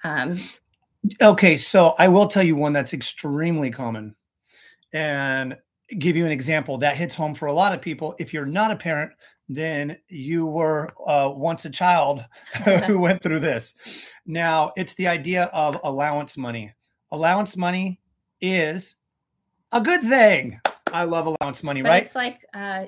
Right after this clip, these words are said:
Speaker 1: getting paid for chores. Is that what you're saying?
Speaker 2: Let me finish. So
Speaker 1: <laughs>
Speaker 2: allowances, yes, exactly where I was gonna go with. Allowances are great because it gives the child a sense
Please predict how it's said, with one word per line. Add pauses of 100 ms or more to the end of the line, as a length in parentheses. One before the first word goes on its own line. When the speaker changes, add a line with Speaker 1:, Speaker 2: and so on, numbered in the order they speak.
(100)
Speaker 1:
getting
paid
for
chores.
Is
that
what
you're
saying? (200)
Speaker 2:
Let
me
finish. (420)
So
Speaker 1:
<laughs>
Speaker 2:
allowances, (220)
yes,
exactly
where
I
was
gonna
go
with.
Allowances
are
great
because
it
gives (340)
the (140)
child
a
sense